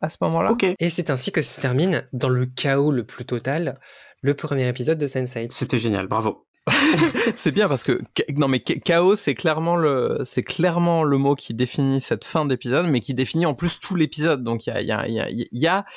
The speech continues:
Speaker 1: une espèce de beauté qui s'élève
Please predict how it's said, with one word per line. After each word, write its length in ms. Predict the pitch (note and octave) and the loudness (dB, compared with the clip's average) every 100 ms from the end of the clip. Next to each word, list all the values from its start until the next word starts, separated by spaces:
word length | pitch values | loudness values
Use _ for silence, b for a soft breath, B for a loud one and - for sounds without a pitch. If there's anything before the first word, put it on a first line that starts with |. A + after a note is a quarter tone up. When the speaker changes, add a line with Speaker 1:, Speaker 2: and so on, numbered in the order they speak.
| B B - | B B -2
Speaker 1:
une 140 | C3 | 2
espèce 360 | C#3 - G#3 D#3+ | 2 2 0 4
de 80 | C3+ | 0
beauté 600 | A2+ D#3+ E3+ E3+ E3+ G#3 | 4 0 2 2 2 0
qui 500 | - - D#3+ F3 - _ _ _ | -6 -6 -6 -6 -10 _ _ _
s'élève 680 | - - F#3+ F#3+ F#3+ E3 | -8 2 4 4 2 0